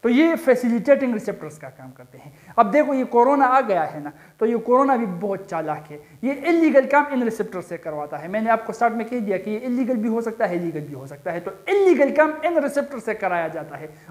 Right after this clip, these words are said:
और ये corona, अ, डीएनए जो है, इसके spikes protein जो है वो ये काम करता है। corona के ऊपर ये spikes protein होते हैं, ऐसा corona होता है, इसके ऊपर ये proteins होते हैं इस तरह से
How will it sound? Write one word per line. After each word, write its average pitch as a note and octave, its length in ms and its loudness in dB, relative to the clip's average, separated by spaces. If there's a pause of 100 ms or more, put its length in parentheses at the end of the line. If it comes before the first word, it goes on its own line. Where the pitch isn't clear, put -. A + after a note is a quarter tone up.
और A3+ 120 6
ये C#4+ 180 4
corona, A#3+ 720 2
अ, G3 840 -6
डीएनए A3 360 0
जो A3+ 140 0
है, A3+ 260 0 (260)
इसके A3 220 -6
spikes B3 340 2
protein A3+ 360 -2
जो A3 60 0
है G#3+ 100 0
वो G#3+ 180 0
ये F#3+ 160 -2
काम D3+ 220 -6
करता C#3+ 280 -12
है। E3 140 -16 (300)
corona C4 340 4
के A#3 120 -6
ऊपर B3 260 -2
ये B3 260 -2
spikes B3 360 0
protein A#3+ 300 -2
होते C4 220 2
हैं, B3 60 2
ऐसा A#3 240 -2
corona A3+ 380 0
होता A#3 240 -4
है, A3 220 -10 (260)
इसके A#3 240 -4
ऊपर B3+ 580 -2 (240)
ये A3 160 -2
proteins F#3+ 460 -6
होते C3+ 200 -12
हैं C3+ 180 -16
इस - 180 -16
तरह C3+ 140 -14
से - 140 -20